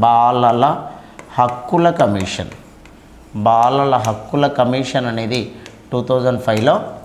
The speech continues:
ఏర్పాటు చేసినారు. అంటే ఇక్కడ మనం గమనించాల్సింది ఏంటంటే చిన్నపిల్లలకి సంబంధించి వాళ్ళ హక్కులని పరిరక్షించడానికి ఈ దేశంలో తీసుకొచ్చిన చట్ట. ఈ దేశంలో వచ్చినటువంటి చట్టాలను మరొకసారి గమనిస్తే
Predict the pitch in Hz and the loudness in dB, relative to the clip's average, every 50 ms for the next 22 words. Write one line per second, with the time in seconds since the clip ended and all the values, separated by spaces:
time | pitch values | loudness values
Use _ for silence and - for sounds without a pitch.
0 | - 107 120 117 98 - 107 104 101 107 - - 98 87 - - 82 82 73 - | -2 0 0 0 0 0 0 0 0 -2 -4 -8 -8 -8 -8 -8 -10 -10 -10 -12
1 | - - - 156 170 180 156 151 175 - - - - - - - - - 160 165 | -14 -10 -6 -2 0 2 2 2 0 -2 -4 -10 -14 -18 -20 -12 -6 -2 0 2
2 | 170 175 175 170 151 156 156 175 190 208 214 208 - 180 160 151 151 156 139 135 | 2 4 4 4 4 4 4 4 2 2 0 0 2 2 2 2 0 -2 0 0
3 | 135 120 107 107 107 95 87 123 147 - - - - - - - - - - - | 0 0 0 -2 -2 -2 -2 -4 -4 -4 -8 -14 -20 -20 -20 -20 -20 -20 -20 -20
4 | - - - 147 175 196 196 185 208 202 202 196 196 190 190 180 165 - 139 127 | -14 -6 0 2 2 2 4 4 4 4 6 6 4 4 2 0 0 2 0 2
5 | 127 131 131 131 127 123 110 - 151 151 175 - - - - - - - - - | 2 2 2 0 0 -2 -2 -2 -2 -2 -2 -4 -6 -14 -20 -20 -20 -20 -20 -20
6 | - - - - - - 139 156 151 147 156 151 147 156 214 214 208 208 202 185 | -20 -20 -20 -8 -2 0 2 2 4 2 2 0 0 0 2 2 4 4 2 2
7 | - 143 139 147 147 156 160 156 - - 147 139 - 151 139 131 131 123 120 123 | 2 2 4 4 4 2 2 -2 -2 -4 -4 -4 -2 0 0 2 2 2 0 -2
8 | 117 - 151 127 107 - - - - - - - - 131 131 127 123 143 156 151 | -4 -4 -4 -4 -4 -6 -8 -18 -20 -20 -18 -8 -2 0 0 2 4 4 2 2
9 | 147 - 165 151 151 151 147 147 147 131 123 - - - 110 - - 117 110 127 | 2 2 2 4 4 2 2 2 0 0 -2 -2 -2 -4 -4 -4 -4 -6 -6 -6
10 | - 156 135 - - 101 95 - - - - - - - - - - - - - | -4 -6 -6 -6 -6 -8 -8 -8 -10 -18 -20 -20 -20 -20 -20 -20 -20 -20 -16 -4
11 | - 156 170 160 165 190 208 208 - - 208 208 208 208 190 165 151 147 160 175 | 0 2 4 6 6 4 4 4 2 2 2 4 4 4 4 4 2 0 0 0
12 | 185 175 165 175 170 156 151 151 151 143 127 - - 147 147 147 143 139 131 127 | 0 2 2 2 2 2 0 0 0 -2 0 0 0 0 0 0 0 0 2 2
13 | 135 135 - - 139 131 127 120 120 120 120 120 117 113 - - 160 | 0 0 0 0 0 0 2 2 0 0 0 -2 -4 -6 -4 -4 -6